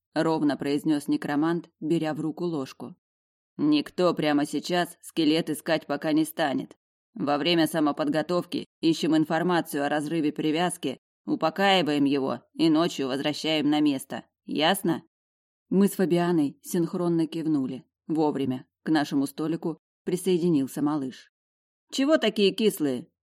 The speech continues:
спокойно поинтересовался он, отламывая от булки внушительный кусок. «Не отошли после рейда?» Я улыбнулась. «Есть немного. Я все еще хочу спать». «Я тоже», демонстративно зевнула Фабиана.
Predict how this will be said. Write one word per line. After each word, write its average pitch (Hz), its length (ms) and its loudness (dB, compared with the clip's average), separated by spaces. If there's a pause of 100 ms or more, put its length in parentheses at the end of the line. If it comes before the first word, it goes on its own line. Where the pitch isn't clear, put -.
(140)
спокойно 147 580 -2
поинтересовался 139 880 -4
он, 127 200 -2 (200)
отламывая 165 640 -2
от - 220 -6
булки 170 360 -2
внушительный 151 640 0
кусок. 147 480 -10 (600)
«Не 202 220 2
отошли 208 400 0
после 196 320 0
рейда?» 202 400 2 (600)
Я 190 240 2
улыбнулась. 160 640 -2 (340)
«Есть 269 360 2
немного. 165 480 2 (260)
Я 247 220 -2
все 254 180 -2
еще 240 180 -2
хочу 233 260 -4
спать». 160 400 -6 (600)
«Я 349 240 6
тоже», 240 540 2 (320)
демонстративно 160 880 2
зевнула 147 440 2
Фабиана. 143 580 -2